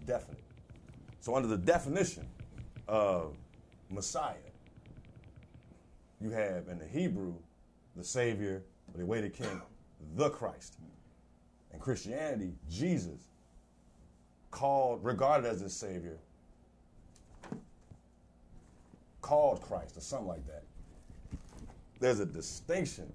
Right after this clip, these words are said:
between the two words when you put a there and the there. And when you, like you saw in the beginning of this book, what the breakdown of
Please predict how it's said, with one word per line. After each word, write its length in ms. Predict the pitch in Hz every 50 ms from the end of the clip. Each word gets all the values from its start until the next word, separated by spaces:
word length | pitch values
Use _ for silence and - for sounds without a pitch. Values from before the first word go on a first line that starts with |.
| - - -
between 320 | 87 - - 104 95 87
the 40 | 80
two 180 | 80 - 117
words 540 | 104 101 113 110 101 90 80 - - - - - - - - - - - - -
when 140 | - 92 92
you 100 | 101 110
put 260 | - - 127 110 95 - - - -
a 160 | 104 117 117 117
there 340 | 104 113 113 110 107 104 - - - - - -
and 220 | 90 82 76 73
the 160 | 92 120 117 98
there. 680 | 85 82 78 - - - - - - - - - - - - - - - - - - - - -
And 100 | - 80
when 80 | 87 95
you, 80 | 110 107
like 260 | 98 104 110 98 95
you 80 | 113
saw 280 | 110 - 135 135 127 117
in 60 | 110
the 40 | 104
beginning 220 | 107 110 120 113
of 60 | 113 110
this 80 | 98 90
book, 280 | 104 165 156 - - - - - - - - - - - - - - - - -
what 320 | 80 90 117 135 135 135 - - - - - - - 78
the 80 | 87
breakdown 720 | 85 76 - 127 156 165 - 101 107 104 98 92 87 85 82 82 - - - - - - - - - - - - - - - - - -
of 420 | 101 104 101 95 90 85 80 76